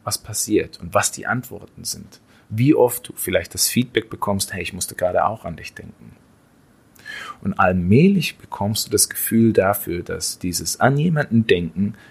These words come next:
vielleicht etwas mehr ist wie nur ein Gedanke.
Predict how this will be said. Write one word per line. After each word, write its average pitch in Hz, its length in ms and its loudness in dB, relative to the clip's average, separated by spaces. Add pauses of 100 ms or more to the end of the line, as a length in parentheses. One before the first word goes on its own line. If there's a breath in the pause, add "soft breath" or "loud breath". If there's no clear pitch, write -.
vielleicht 117 560 -2
etwas - 600 -4
mehr 123 420 4
ist - 320 -4 (100)
wie 85 340 -2 (440 soft breath)
nur 90 140 2
ein 76 140 -6
Gedanke. 85 460 -4